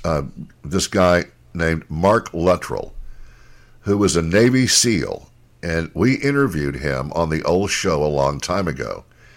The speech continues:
He wrote a book called Lone Survivor. He was in Afghanistan. Uh,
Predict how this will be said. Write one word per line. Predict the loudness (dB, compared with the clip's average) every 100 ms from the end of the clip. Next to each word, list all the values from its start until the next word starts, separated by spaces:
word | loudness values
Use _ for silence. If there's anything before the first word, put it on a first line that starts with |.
| -20 -20 -20 -6
He | 0
wrote | 4 4
a | 4
book | 4 4 2
called | 2 2 4
Lone | 4 4 2
Survivor. | 0 -2 2 4 4 2 -4 -10 _ _ _ _ _ _ _ _
He | -4 2
was | 4 4 2
in | 2 2 2
Afghanistan. | 2 2 2 0 2 0 0 2 2 0 -6 -8
Uh, | -6 -4